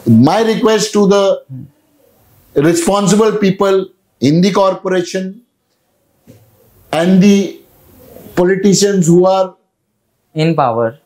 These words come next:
Speaker 1: in power, they are in power। Wh-, why are they in power? Because we have elected them, we have got the right to ask them
Speaker 2: Yes।
Speaker 1: कि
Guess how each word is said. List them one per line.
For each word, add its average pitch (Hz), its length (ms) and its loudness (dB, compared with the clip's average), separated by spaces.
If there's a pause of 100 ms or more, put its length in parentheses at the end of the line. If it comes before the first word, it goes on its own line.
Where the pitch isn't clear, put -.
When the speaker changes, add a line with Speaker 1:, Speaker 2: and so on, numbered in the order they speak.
(120)
Speaker 1:
in 226 260 0
power, 120 300 -2 (600)
they 180 140 2
are 233 240 0
in 226 160 2
power। 185 420 0 (840)
Wh-, 180 360 2
why 160 320 0 (100)
are 247 140 0
they 202 220 0
in 151 180 -10
power? 95 200 -2 (280)
Because 196 260 -2
we 165 220 -2
have 208 200 0
elected 139 500 -6
them, 85 80 -10 (1200)
we 135 160 4
have 165 300 -2
got 185 160 -4
the 180 100 0
right 165 220 0 (100)
to 156 80 2
ask 156 280 -2
them 113 120 -6 (840)
Speaker 2:
Yes। 117 140 -6 (360)
Speaker 1:
कि 185 440 -2